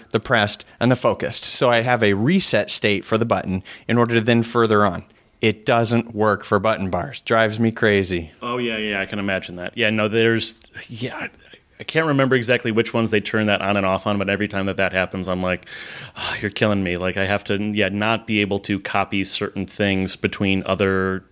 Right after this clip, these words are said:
Speaker 2: button types or other object types
Speaker 1: Yeah.
Speaker 2: that, yeah, it can be really frustrating. And then it's just like, "Yeah, no, I have to now, instead of use the eyedropper tool, I gotta copy a hex thing and go in and
Speaker 1: Yeah.
Speaker 2: paste." And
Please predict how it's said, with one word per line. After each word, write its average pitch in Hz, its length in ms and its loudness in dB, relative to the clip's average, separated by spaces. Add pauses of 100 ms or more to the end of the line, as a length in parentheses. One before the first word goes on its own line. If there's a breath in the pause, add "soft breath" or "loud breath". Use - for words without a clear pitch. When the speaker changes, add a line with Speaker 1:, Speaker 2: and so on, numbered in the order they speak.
Speaker 2:
button 104 420 -4
types 95 420 -2
or 95 140 -4
other 95 320 0
object 92 380 0
types 87 280 0
Speaker 1:
Yeah. 95 100 2
Speaker 2:
that, - 80 -12 (300 loud breath)
yeah, 117 120 2
it 110 60 -2
can 120 100 0
be 113 100 4
really 104 240 2
frustrating. 95 580 -2
And 92 80 -4
then 90 160 -2
it's 90 140 -6
just - 160 -6
like, 92 220 -2
"Yeah, 123 100 2
no, 117 300 0
I - 140 -2
have 104 340 2
to 107 80 -4
now, 104 180 2
instead 104 300 0
of 98 100 0
use 98 220 -2
the 107 80 0
eyedropper 98 480 2
tool, 98 200 -2
I 92 80 0
gotta 92 200 -2
copy 95 340 -4
a 90 60 -2
hex 95 320 -4
thing 95 360 -2
and 90 140 -4
go 92 220 0
in 90 160 -2
and 87 120 -6
Speaker 1:
Yeah. - 60 -8
Speaker 2:
paste." 98 420 0
And 98 300 0